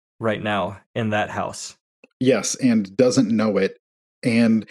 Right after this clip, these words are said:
Speaker 1: She thinks there's a cop outside and two friends upstairs.
Speaker 2: Yes.
Speaker 1: And yet she's alone with the killer.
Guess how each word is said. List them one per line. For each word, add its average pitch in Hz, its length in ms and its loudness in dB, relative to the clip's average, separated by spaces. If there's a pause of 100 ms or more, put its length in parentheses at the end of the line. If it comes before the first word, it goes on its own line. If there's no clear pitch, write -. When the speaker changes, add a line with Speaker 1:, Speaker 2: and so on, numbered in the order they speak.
Speaker 1:
She 170 200 0
thinks 170 240 -2
there's 160 160 2
a 139 80 0
cop 156 320 0
outside 123 500 0
and 123 220 -8
two 143 180 -2
friends 120 320 -4
upstairs. - 720 -4 (140)
Speaker 2:
Yes. 120 460 -2
Speaker 1:
And 131 200 0
yet 123 200 -2
she's 131 320 -6
alone 113 580 -2
with 107 120 -10
the 104 80 -12
killer. 92 420 -8